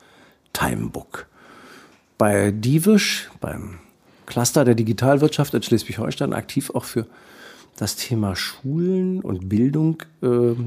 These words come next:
im Bereich der Digitalisierung. Und eine spannende Gesprächspartnerin, mit der man noch viele Stunden verbringen könnte, die wir jetzt aber leider nicht mehr haben, sondern zum Schluss kommen und in Wahrheit noch drei kurze Fragen beantworten können.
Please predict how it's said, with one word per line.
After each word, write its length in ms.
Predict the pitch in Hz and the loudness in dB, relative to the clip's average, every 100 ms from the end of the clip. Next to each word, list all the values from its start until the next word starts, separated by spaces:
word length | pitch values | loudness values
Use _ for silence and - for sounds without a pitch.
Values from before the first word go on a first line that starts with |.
| - | -4
im 240 | - 107 104 | 0 2 2
Bereich 280 | 92 92 | -2 -4
der 100 | 104 | -4
Digitalisierung. 1000 | 101 101 101 - 98 87 143 170 180 185 156 - - - - - - _ | -4 -6 -6 -6 -6 -6 -6 -4 -4 -6 -8 -20 -20 -20 -20 -20 -20 _
Und 280 | - 117 110 | 0 0 0
eine 180 | - 104 | -2 -2
spannende 400 | 104 131 175 196 | 0 2 6 6
Gesprächspartnerin, 920 | 180 - 127 123 - 139 143 139 139 | 4 2 2 2 0 -2 2 2 4
mit 120 | 131 127 | 2 4
der 100 | 123 | 2
man 100 | 123 | 2
noch 80 | |
viele 240 | 120 175 196 | 0 2 4
Stunden 300 | - 190 160 | 4 4 2
verbringen 500 | - 101 101 98 95 | 0 0 0 0 0
könnte, 380 | 101 104 131 147 | 0 0 2 2
die 200 | 135 131 | 2 4
wir 120 | 135 | 4
jetzt 200 | 135 - | 4 0
aber 300 | 135 131 127 | -2 2 4
leider 480 | 110 107 127 131 123 | 4 4 4 2 0
nicht 300 | 107 107 - | 0 0 -2
mehr 280 | 101 90 - | -4 -4 -6
haben, 400 | 78 98 165 180 | -4 0 2 2
sondern 320 | 160 156 151 | 0 -2 -2
zum 200 | - 120 | -2 -4
Schluss 340 | - 147 - | -2 -4 -4
kommen 320 | - - 98 | -2 0 0
und 160 | 92 - | 0 -2
in 180 | 127 117 | -4 -4
Wahrheit 380 | 95 117 131 135 | -4 -4 -4 -4
noch 160 | 123 | -6
drei 360 | - - 117 85 95 104 107 | -6 -8 -8 -6 -6 -8 -10
kurze 320 | - 104 - | -8 -6 -6
Fragen 480 | - - - - - | -12 -8 -6 -6 -10
beantworten 680 | - - - - - - - | -10 -10 -12 -12 -14 -12 -14
können. 260 | - - | -10 -12